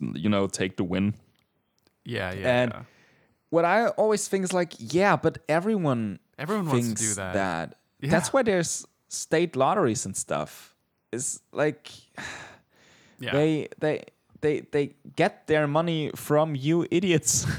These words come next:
Speaker 1: <laughs> putting the money in there each week.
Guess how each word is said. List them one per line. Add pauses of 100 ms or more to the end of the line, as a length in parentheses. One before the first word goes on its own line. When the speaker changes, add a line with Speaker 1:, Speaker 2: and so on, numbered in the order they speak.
Speaker 1:
<laughs>
putting
the
money
in
there (880)
each
week.